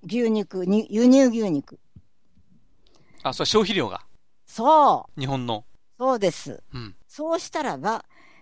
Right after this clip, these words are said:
Speaker 1: それと同じに、前立腺がんと、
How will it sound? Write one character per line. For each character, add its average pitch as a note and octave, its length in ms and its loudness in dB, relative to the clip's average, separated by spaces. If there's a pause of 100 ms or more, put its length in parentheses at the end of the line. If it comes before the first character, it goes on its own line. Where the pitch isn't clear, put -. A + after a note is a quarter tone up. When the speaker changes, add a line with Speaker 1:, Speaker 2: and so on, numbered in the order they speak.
Speaker 1:
そ C4 180 -6
れ D4 140 2
と - 300 0
同 C#4+ 160 2 (280)
じ D4+ 200 0
に、 E4+ 280 0 (460)
前 C#4 320 6
立 C#4 220 0
腺 A3+ 320 0
が F3+ 100 -2
ん E3 100 -4
と、 F#4 360 -4